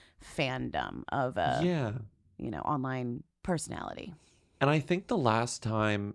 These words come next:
Speaker 2: the Try Guys sort of moved away from the You-, their little YouTube niche into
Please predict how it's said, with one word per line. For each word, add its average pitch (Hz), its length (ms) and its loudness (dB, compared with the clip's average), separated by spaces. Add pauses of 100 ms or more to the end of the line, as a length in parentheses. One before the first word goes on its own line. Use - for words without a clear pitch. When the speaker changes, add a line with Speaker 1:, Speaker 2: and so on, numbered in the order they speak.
(180)
Speaker 2:
the 107 100 0
Try 104 320 6
Guys 101 340 6
sort 104 240 4
of 95 260 2 (720)
moved 107 400 4
away 104 240 8
from 98 300 0
the 98 120 4
You-, 98 260 2
their 101 120 8
little 107 180 6
YouTube 107 520 2
niche 98 420 0
into 98 540 0